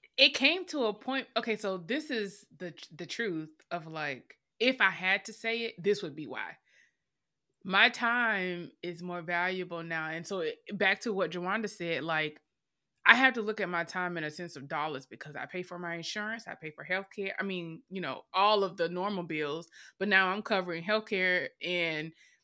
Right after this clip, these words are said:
you know, dental and all this other stuff. So it's like, uh, how much money can I make for my time? And then when I have to c-, consider this, it's like,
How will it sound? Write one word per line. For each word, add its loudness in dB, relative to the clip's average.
you -2
know, -4
dental 2
and -6
all 6
this 2
other 4
stuff. 0
So 2
it's 0
like, 0
uh, -8
how 6
much 4
money 2
can -2
I 2
make -4
for -6
my 0
time? 2
And -2
then -2
when -2
I 2
have -4
to -8
c-, -14
consider -2
this, 2
it's -4
like, -4